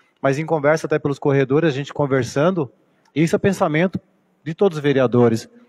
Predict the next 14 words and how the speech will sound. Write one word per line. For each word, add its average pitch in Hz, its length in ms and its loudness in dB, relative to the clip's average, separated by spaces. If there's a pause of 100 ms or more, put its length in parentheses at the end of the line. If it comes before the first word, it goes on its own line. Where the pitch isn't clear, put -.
(140)
Então 135 200 -2
essa 170 300 0
casa 156 320 2
aqui, 156 400 -2
ela 143 220 0
vai 131 180 2
lutar 185 360 2
sim 185 320 -4 (560)
contra 196 500 2 (320)
qualquer 180 320 2
tipo 226 360 0
aí 196 120 4
do, 147 400 -2
é, 135 320 2